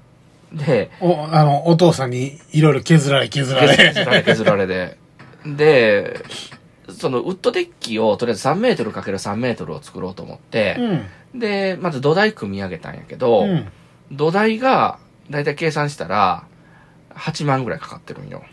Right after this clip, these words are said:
Speaker 2: まあ、土台は金かけんとな。
Speaker 1: うん。そのハードウッドっていう、その、木、木というか、その種類の、
Speaker 2: うん。
Speaker 1: まあ、分類の木なんやけど、
Speaker 2: うん。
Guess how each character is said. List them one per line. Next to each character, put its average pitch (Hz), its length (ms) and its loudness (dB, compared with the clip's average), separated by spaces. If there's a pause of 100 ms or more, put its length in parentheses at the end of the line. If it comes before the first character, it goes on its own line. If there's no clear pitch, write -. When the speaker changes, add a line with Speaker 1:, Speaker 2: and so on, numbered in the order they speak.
(480)
Speaker 2:
ま 110 80 -8
あ、 - 100 -8
土 131 160 2
台 185 180 8
は 202 120 4
金 208 240 0
か 139 120 0
け 107 160 -10
ん 95 100 -14
と - 140 -16
な。 139 540 2
Speaker 1:
う - 0 -
ん。 - 40 -20 (720)
そ 156 80 -8
の 139 60 -2
ハ 262 180 2
ー 247 40 2
ド 226 120 6
ウ 220 40 0
ッ 220 80 -8
ド 113 120 -4
っ - 40 -8
て - 140 -14
い 98 80 -4
う、 110 120 -4
そ 95 100 -8
の、 87 1040 -6
木、 95 380 -10 (340)
木 120 180 -8
と 107 80 -4
い 92 60 -2
う 90 40 -8
か、 95 180 -6
そ 90 120 -10
の 87 240 -6
種 107 220 -8
類 101 100 -8
の、 127 380 2
Speaker 2:
う 170 80 0
ん。 110 240 -2 (320)
Speaker 1:
ま 113 80 -8
あ、 110 40 -6
分 120 180 -2
類 110 120 -2
の 101 80 -6
木 95 220 -12
な 85 100 -10
ん 92 60 -16
や 95 80 -16
け - 120 -20
ど、 156 280 6
Speaker 2:
う - 20 2
ん。 135 160 -2